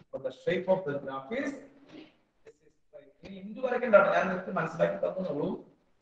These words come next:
സീറോ സെക്കൻഡിലെ ആക്സിലറേഷൻ, വൺ സെക്കൻഡിലെ ആക്സിലറേഷൻ ഒരേ ആക്സിലറേഷൻ തന്നെയാണ്,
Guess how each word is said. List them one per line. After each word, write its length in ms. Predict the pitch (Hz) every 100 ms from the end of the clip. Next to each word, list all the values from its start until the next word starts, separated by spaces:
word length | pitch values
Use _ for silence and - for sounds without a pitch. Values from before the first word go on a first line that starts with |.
| -
സീറോ 220 | 175 196
സെക്കൻഡിലെ 460 | 190 180 175 175 170
ആക്സിലറേഷൻ, 520 | 160 160 156 156 156
വൺ 200 | 143 -
സെക്കൻഡിലെ 600 | 175 165 165 160 156 151
ആക്സിലറേഷൻ 580 | 143 - 143 139 - -
ഒരേ 360 | 143 165 170 175
ആക്സിലറേഷൻ 600 | 156 - 160 151 165 139
തന്നെയാണ്, 520 | 135 135 190 208 -